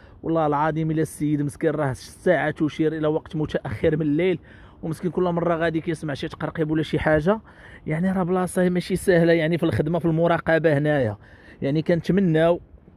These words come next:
أن الناس اللي كتعطل في البحر ولا هذا تكون موتوريزي، يكون عندها الترونسبور ديالها،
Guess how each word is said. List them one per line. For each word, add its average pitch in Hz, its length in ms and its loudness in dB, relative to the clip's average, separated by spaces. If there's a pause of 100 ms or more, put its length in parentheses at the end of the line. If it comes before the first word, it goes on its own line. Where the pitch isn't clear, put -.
(680)
أن 185 160 4
الناس 147 520 2
اللي 196 140 -2
كتعطل 156 520 0
في - 60 -2
البحر 151 300 2
ولا 160 300 4
هذا 392 200 -2 (460)
تكون - 180 0
موتوريزي، 185 720 4
يكون 185 180 -2
عندها 170 160 0
الترونسبور 165 520 -4
ديالها، 160 480 4